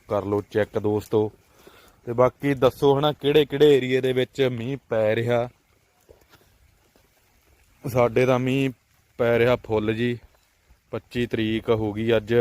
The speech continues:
ਸਵੇਰ ਦੇ ਵੱਜ ਗਏ ਅੱਠ।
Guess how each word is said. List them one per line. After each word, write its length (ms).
ਸਵੇਰ 300
ਦੇ 120
ਵੱਜ 260
ਗਏ 240
ਅੱਠ। 260